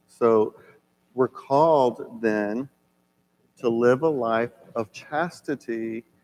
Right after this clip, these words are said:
in our state or vocation. So,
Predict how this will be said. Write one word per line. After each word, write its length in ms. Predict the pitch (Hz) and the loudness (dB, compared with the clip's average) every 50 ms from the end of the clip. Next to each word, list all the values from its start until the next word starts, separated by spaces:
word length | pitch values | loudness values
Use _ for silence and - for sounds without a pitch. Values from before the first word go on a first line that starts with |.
| _ _ _ _ _ _ _ _ _ _ _ - | _ _ _ _ _ _ _ _ _ _ _ -4
in 280 | 120 127 127 131 143 | -2 0 0 0 -2
our 220 | - - 127 127 127 | -2 -2 -4 -4 -4
state 400 | - - - 117 110 110 110 - - | -8 -6 -4 -2 -2 -2 -4 -6 -8
or 160 | 127 117 107 104 | -6 -6 -6 -4
vocation. 760 | 101 113 110 107 - - 123 113 107 104 - - - - - - | -4 -6 -6 -8 -6 -6 -4 -4 -4 -6 -10 -16 -20 -20 -20 -20
So, 440 | - - - - 117 110 104 98 - | -20 -8 0 2 2 2 2 0 -4